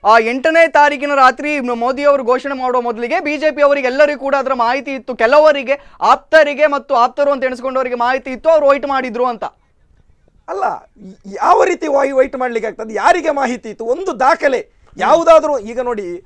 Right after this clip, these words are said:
Speaker 2: ಆಧಾರ ರಹಿತವಾಗಿ ಮಾತಾಡುವುದು ಎಷ್ಟು ಇದ್ರು. ಒಂದು ಯಾರಿಗೆ ಕೂಡ ಗೊತ್ತಾಗ್ತಿರ್ಲಿಲ್ಲ ಅಂತ ಎಲ್ರಿಗೂ ಶಾಕ್ ಆಗಿದೆ.
Speaker 1: ಹ್ಮ್.
Speaker 2: ಇದು ಶುದ್ಧ, ಈಗ ಒಂದೇ ಒಂದು ಕ್ಲೂ ಅಥವಾ ಇಂಥ, ಇಂಥ ಪ್ರಕರಣಗಳಲ್ಲಿ ಒಂದನ್ನು ಬೆಟ್ಟು ಮಾಡಿ ತೋರಿಸ್ಲಿಕ್ಕೆ ಈ ತನಕ ಆಗ್ಲಿಲ್ಲ ಅಂತ ಹೇಳಿದ ಮೇಲೆ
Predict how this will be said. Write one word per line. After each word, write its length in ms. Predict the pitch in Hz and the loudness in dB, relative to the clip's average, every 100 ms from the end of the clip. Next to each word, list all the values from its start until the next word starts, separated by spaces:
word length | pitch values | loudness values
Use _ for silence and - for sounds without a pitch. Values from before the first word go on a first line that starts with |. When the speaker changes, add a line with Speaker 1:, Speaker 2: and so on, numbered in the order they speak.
| _ - | _ -12
Speaker 2:
ಆಧಾರ 440 | 160 262 285 277 | -4 -2 0 0
ರಹಿತವಾಗಿ 520 | 262 240 254 240 233 226 | 0 -2 -2 -4 -4 -6
ಮಾತಾಡುವುದು 500 | 220 220 226 220 240 | -6 -4 -6 -6 -6
ಎಷ್ಟು 240 | 214 247 | -6 -6
ಇದ್ರು. 200 | 196 - | -12 -8
ಒಂದು 380 | 170 320 294 - _ _ _ 175 | -6 -6 -6 -10 _ _ _ -6
ಯಾರಿಗೆ 460 | 220 320 330 320 | 0 2 2 0
ಕೂಡ 160 | 302 294 | -2 -2
ಗೊತ್ತಾಗ್ತಿರ್ಲಿಲ್ಲ 720 | 254 - 302 226 285 277 269 | -2 0 -2 -2 -4 -4 -4
ಅಂತ 100 | 262 | -6
ಎಲ್ರಿಗೂ 440 | 220 277 302 285 | -6 -6 -6 -6
ಶಾಕ್ 260 | 302 285 269 | -4 -2 -2
ಆಗಿದೆ. 240 | 262 254 - - _ _ - | -2 -2 -6 -8 _ _ -18
Speaker 1:
ಹ್ಮ್. 180 | 185 165 | -16 -12
Speaker 2:
ಇದು 200 | 311 381 | -10 -10
ಶುದ್ಧ, 320 | - 254 285 311 - | -12 -14 -12 -12 -14
ಈಗ 120 | 180 | -8
ಒಂದೇ 560 | 190 175 302 349 349 349 | -6 -4 -4 0 4 4
ಒಂದು 280 | 311 294 294 | 4 -2 -6
ಕ್ಲೂ 300 | - 311 247 _ _ _ 190 | -6 -6 -6 _ _ _ -8
ಅಥವಾ 240 | 294 294 | -2 0
ಇಂಥ, 260 | 262 269 311 | -2 -2 -2
ಇಂಥ 160 | 285 294 | -2 -4
ಪ್ರಕರಣಗಳಲ್ಲಿ 840 | 277 240 285 302 277 262 214 175 - | -6 -4 -2 -2 2 2 0 -6 -10
ಒಂದನ್ನು 380 | 202 262 269 262 | -10 -4 -4 -4
ಬೆಟ್ಟು 320 | 220 - 254 | -8 -8 -10
ಮಾಡಿ 200 | 220 220 | -8 -8
ತೋರಿಸ್ಲಿಕ್ಕೆ 520 | 208 214 208 202 240 | -8 -8 -10 -16 -14
ಈ 180 | 254 220 | -14 -12
ತನಕ 260 | 262 240 202 | -8 -6 -4
ಆಗ್ಲಿಲ್ಲ 400 | 190 226 233 220 | -6 -4 -6 -6
ಅಂತ 120 | 202 | -6
ಹೇಳಿದ 260 | 202 196 175 | -8 -8 -10
ಮೇಲೆ 200 | 143 | -14